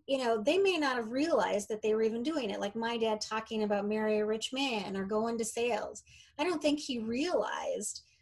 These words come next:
what he was doing, that he was imparting something that I was taking very seriously, that it meant money was good and I need more of it to make my life better.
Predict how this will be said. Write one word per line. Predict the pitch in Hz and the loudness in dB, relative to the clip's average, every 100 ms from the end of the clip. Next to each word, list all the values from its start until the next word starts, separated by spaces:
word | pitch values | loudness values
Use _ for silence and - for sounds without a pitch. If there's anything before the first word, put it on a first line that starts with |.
| _ _ _ | _ _ _
what | 214 214 233 233 | -2 4 4 2
he | - 220 | -2 0
was | 208 208 | 0 0
doing, | 208 302 285 190 196 | 0 0 -2 -4 -6
that | 196 | -6
he | 226 | 0
was | 214 208 | 2 2
imparting | 208 202 - 262 269 233 214 | 2 -2 -2 0 0 0 -2
something | - 214 208 196 196 190 202 - _ _ - | -2 -4 -4 -4 -4 -2 -4 -8 _ _ 2
that | 214 202 208 - | 4 4 0 -4
I | 202 262 | 0 2
was | 302 - | 2 0
taking | 233 208 208 208 | -4 -2 -2 0
very | 202 185 | 0 -2
seriously, | 175 - 381 277 214 - 190 190 185 | -6 -4 0 2 0 -2 -6 -6 -2
that | 202 202 | -2 0
it | 208 | -2
meant | 208 196 196 - | 0 0 0 -2
money | 190 185 202 | -4 0 2
was | 208 233 | 0 0
good | - 381 392 202 | 0 4 4 4
and | 190 | 0
I | 190 | 0
need | 208 220 202 | 0 0 -2
more | 240 330 453 | -2 2 2
of | 254 | 2
it | 190 - | 0 -4
to | - | -4
make | 202 202 | -4 -4
my | 214 | -4
life | 220 233 240 - | -2 -2 -4 -2
better. | 339 320 - - | -2 -2 -4 -10